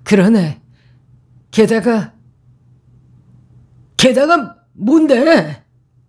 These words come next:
아고카와는 침을 꿀꺽 삼켰다. 그리고 전원의 얼굴을 천천히 둘러봤다. "게다가 자연사가 아니야."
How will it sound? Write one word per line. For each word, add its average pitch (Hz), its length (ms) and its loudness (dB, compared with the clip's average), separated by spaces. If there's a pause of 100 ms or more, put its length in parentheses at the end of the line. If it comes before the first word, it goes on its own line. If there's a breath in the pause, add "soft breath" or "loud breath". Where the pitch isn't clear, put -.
(440)
아고카와는 180 800 -2
침을 240 340 0
꿀꺽 - 400 -4
삼켰다. 196 640 -10 (680)
그리고 180 540 -2 (160)
전원의 156 580 0
얼굴을 156 540 -4 (200)
천천히 226 520 -4
둘러봤다. - 800 -2 (2500 soft breath)
"게다가 214 640 0 (880)
자연사가 202 880 0
아니야." 170 580 -2